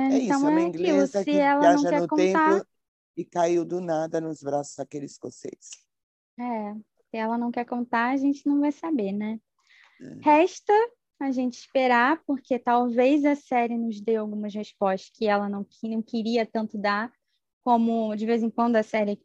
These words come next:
Speaker 2: faz, coloca coisas que ela não queria tanto, então, e que normalmente eu particularmente gosto bastante de algumas decisões que a série toma e que ela não,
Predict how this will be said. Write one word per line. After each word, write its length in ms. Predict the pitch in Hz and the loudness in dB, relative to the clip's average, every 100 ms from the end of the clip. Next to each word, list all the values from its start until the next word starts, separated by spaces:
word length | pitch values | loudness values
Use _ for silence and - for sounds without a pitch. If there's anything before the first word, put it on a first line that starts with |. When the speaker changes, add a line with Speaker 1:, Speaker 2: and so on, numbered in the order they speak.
| - | -6
Speaker 2:
faz, 380 | 202 214 262 - | -2 0 -2 -6
coloca 420 | - 202 208 208 | -2 0 0 -2
coisas 340 | - 196 190 - | -4 -4 -4 -4
que 100 | 202 | -2
ela 140 | 196 | 0
não 140 | 196 190 | -2 -4
queria 380 | 208 196 202 208 | -4 -2 -2 -2
tanto, 380 | 214 220 277 277 | -4 0 -2 -2
então, 520 | 226 226 220 214 208 - | -6 -4 -4 -4 -8 -10
e 100 | 214 | -12
que 260 | - 247 233 _ _ _ - | -8 -6 -8 _ _ _ -8
normalmente 1040 | 226 233 240 254 226 208 202 202 208 - - - | -2 0 2 2 2 0 -4 -6 -8 -16 -18 -2
eu 220 | 220 208 | 0 0
particularmente 800 | - 196 - - 196 190 190 185 - | -2 -4 -6 -8 -6 -4 -6 -8 -2
gosto 340 | 196 196 - | 0 -2 -6
bastante 640 | 190 190 - 208 220 - | -10 -10 -10 -8 -8 -10
de 200 | 202 214 - _ _ _ - | -18 -18 -18 _ _ _ -4
algumas 400 | 214 208 214 208 | -2 0 0 0
decisões 520 | 202 202 196 196 196 | -2 -4 -6 -6 -8
que 100 | - | -8
a 40 | 208 | -8
série 260 | - 202 | -6 -6
toma 520 | 196 220 220 262 302 294 _ - | -6 -4 0 0 0 -4 _ -14
e 80 | |
que 220 | 202 220 208 | -10 -6 -2
ela 220 | 202 202 | -2 -2
não, 380 | 196 190 185 | -4 -6 -8